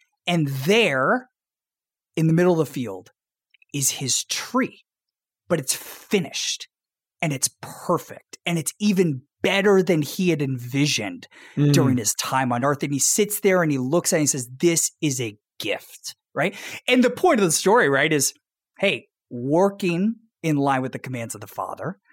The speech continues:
Speaker 2: Mm.
Speaker 1: means that our work has the potential to physically last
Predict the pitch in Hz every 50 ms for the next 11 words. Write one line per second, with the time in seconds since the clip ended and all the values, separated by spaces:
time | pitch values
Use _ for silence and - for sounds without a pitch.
0 | _ - 147 139 139 143 139 - 175 185 202 226 247 247 190 - 233 214 185 160
1 | 156 165 175 160 - 160 143 131 139 123 - - - 147 147 135 - 139 131 -
2 | - 139 120 - - - - - 135 127 123 - 113 - - 127 107 101 98 95
3 | 95 90 85 85 - - - - - - -